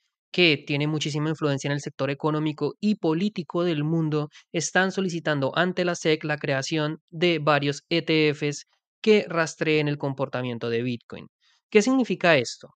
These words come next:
¿Qué relevancia puede tener en el mercado de Bitcoin en los próximos años?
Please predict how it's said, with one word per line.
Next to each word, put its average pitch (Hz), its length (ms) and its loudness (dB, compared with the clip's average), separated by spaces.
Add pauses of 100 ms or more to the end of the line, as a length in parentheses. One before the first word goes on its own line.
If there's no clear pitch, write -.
(440)
¿Qué 190 320 4
relevancia 170 580 2
puede 214 360 2
tener 160 280 0
en 165 80 0
el 165 100 0
mercado 147 440 0
de 143 120 2
Bitcoin 143 500 -2 (100)
en 185 200 4
los 151 160 -2
próximos 147 480 -2
años? 151 460 0